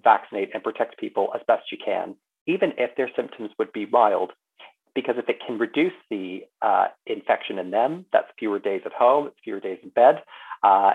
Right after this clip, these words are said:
and it's fewer days where they feel miserable. But importantly, it's also what we've noticed with the first,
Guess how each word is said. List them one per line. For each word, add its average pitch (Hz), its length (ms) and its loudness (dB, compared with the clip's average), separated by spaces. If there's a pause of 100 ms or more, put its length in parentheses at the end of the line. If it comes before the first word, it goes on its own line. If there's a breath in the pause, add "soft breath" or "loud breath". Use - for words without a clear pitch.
and 107 80 -6
it's 98 220 -8
fewer 117 200 -2
days 101 360 0
where 107 100 -6
they 92 180 -6
feel 95 120 -2
miserable. 101 560 -2 (280 soft breath)
But 113 100 0
importantly, 110 680 0
it's - 220 -14
also 104 560 -4 (200)
what - 140 -4
we've 110 140 -8
noticed 110 260 -4
with - 140 -6
the - 120 -18
first, 151 220 4